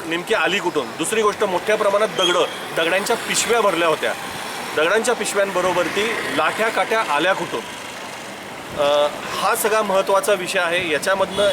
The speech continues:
एक की आता हे नेमकं आंदोलनाचं स्वरूप काय धरल, की सातारा शहर, शहरामध्ये याचं लोण पसरणार आहे का?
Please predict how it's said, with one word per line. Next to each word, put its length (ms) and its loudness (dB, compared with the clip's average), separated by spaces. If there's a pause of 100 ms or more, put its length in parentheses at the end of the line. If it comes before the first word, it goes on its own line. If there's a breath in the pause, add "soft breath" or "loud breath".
एक 140 2 (640)
की 200 0 (140)
आता 220 0
हे 160 2
नेमकं 280 0
आंदोलनाचं 600 2
स्वरूप 300 0 (240)
काय 160 2
धरल, 280 2 (560)
की 80 0
सातारा 600 2 (280)
शहर, 260 4
शहरामध्ये 640 2
याचं 180 0
लोण 160 2
पसरणार 480 2
आहे 80 4
का? 160 0